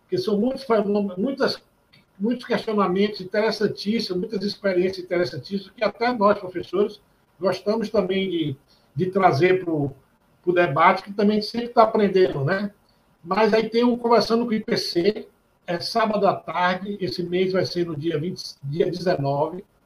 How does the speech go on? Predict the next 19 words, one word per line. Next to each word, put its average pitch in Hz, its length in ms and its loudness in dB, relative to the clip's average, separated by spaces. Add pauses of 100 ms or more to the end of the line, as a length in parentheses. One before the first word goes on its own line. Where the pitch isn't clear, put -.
(720)
e 165 60 -2
a 165 100 -2
pessoa 180 280 0
vai 180 80 -4
botar 156 240 0
aí, 175 340 0
mas 180 220 0
a 180 60 4
gente 185 180 0
aí 185 160 6
abre 214 260 4
salinhas 196 640 0
pra 208 160 -4
tirar 214 320 0
dúvidas, 208 420 4
assim, 196 220 0
mais 196 220 2
específicas, 190 760 -2
sabe? 196 320 -2